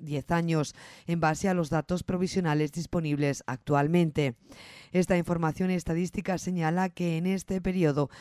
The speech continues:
se han visto afectadas por incendios mil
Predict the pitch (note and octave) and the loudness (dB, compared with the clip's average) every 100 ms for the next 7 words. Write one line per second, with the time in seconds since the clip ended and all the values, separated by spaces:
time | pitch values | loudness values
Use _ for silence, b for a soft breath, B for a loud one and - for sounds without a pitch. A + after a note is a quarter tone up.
0 | B - A3+ A#3+ C4 A3 G3+ F#3 F#3 F#3 | B 0 0 2 0 -2 -2 -2 0 0
1 | F#3 - G3+ G3+ E3 D#3 D3+ D3+ - B | 0 -2 -2 -2 0 0 2 0 -2 B
2 | B B F#3+ B3 C#4+ | B B 0 0 -2